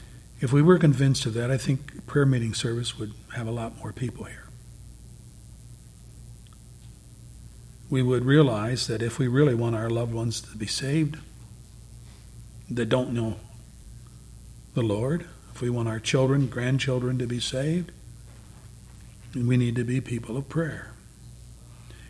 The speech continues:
It doesn't matter that they expect that. We should expect that. We should know that. God is listening to us, and I don't say that in an arrogant way. It's just the fact that we are his children.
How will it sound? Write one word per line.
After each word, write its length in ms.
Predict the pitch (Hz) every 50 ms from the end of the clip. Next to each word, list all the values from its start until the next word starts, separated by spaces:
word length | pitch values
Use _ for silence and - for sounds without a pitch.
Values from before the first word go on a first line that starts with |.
| - - -
It 20 |
doesn't 300 | 135 147 143 117 131 139
matter 400 | 135 139 143 139 127 127 120 120
that 320 | 117 113 113 110 110 113 117
they 460 | 123 156 175 190 180 160 131 107 -
expect 520 | - - - - - - 127 110 - - -
that. 340 | 110 104 104 127 185 - - - - - - - - - - - - - - - - - - - - - - - - - - - - - - -
We 220 | - 120 143 196 208
should 220 | - - 135 -
expect 440 | 104 - - - - - 95 - -
that. 200 | - - - - - - - - - - - - - - - - - - - - - - - - - - - -
We 240 | 120 131 151 202 247
should 300 | 220 - - 175 135 117
know 180 | 110 104 98 98
that. 340 | 101 101 - - - - - - - - - - - - - - - - - - - - - - - - - - - -
God 240 | - 147 135 143 143
is 160 | 156 143 -
listening 460 | 139 151 156 156 165 151 147 143 139
to 200 | 135 - 143 147
us, 220 | 185 190 151 - -
and 80 | 123
I 60 | 120
don't 200 | 131 160 180 185
say 140 | 180 - 165
that 120 | 156 139 123
in 80 | 139
an 200 | 135 131 135 139
arrogant 380 | 143 151 156 143 131 123 113 117
way. 420 | 120 147 202 247 - - - - - - - - - - - - - - - - -
It's 180 | 165 151 -
just 260 | - 190 180 175 175
the 60 | - 143
fact 380 | - - 175 165 175 175 -
that 220 | - 160 147 - 135
we 180 | 139 156 165
are 140 | 160 160 165
his 200 | 151 185 185 -
children. 460 | - - 220 254 247 147 104 - -